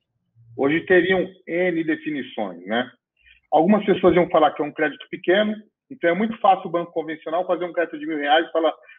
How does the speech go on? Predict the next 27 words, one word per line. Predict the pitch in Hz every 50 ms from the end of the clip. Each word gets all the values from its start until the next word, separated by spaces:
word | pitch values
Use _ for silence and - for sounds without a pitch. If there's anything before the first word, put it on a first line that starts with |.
| _ _ -
"Ó, | 151 131 -
tô | - 127 -
fazendo | - 135 135 151 160 160
microcrédito", | 165 160 170 175 175 - 156 151 143 117 - - -
com | 147
uma | 143 139
pessoa | - 160 143 - - 160 143
que | - -
é | 143
assalariado, | - - 147 147 143 139 123 123 135 143 156 156 156 151 135 131 131
que | - 135
recebe | 127 131 127 131 _ - 160 160 156 147 139
o, | 135 135 _ _ _ _
os | - - -
seus | 143 135 120
vencimentos | 131 135 127 - 131 120 123 123 123 120 _ _ -
lá, | 120 143 165 170 160 - - - - _ -
que | 127 -
tem | - 170 185 170
garantia | 170 156 156 151 135 - - 147 135
pra | - 139
ofertar, | 131 - 147 139 135 - - 160 175 196 196 - _ _ _ _ _ -
tá | 151 160
acessando | 160 - 185 180 - 202 202
o | 208
microcrédito, | 220 208 262 262 - 233 190 147 113 104 - - _ _ _ _ _ _ -
né? | 117 135